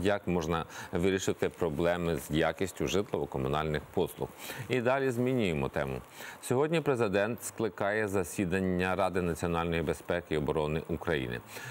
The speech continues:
Певно, останнє цього року. У дві тисячі двадцять першому Радбез був доволі активним.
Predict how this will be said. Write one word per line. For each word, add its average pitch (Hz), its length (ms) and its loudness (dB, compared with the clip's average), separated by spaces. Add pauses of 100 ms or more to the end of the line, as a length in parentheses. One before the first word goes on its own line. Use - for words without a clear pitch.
(180)
Певно, 123 320 0
останнє 87 440 -2
цього 65 280 -4
року. 60 260 -4 (360)
У 104 180 2
дві 113 160 0
тисячі 156 380 0
двадцять 110 380 0
першому 76 680 0 (120)
Радбез 104 840 0 (140)
був 98 440 0 (160)
доволі 80 760 0
активним. 71 680 -2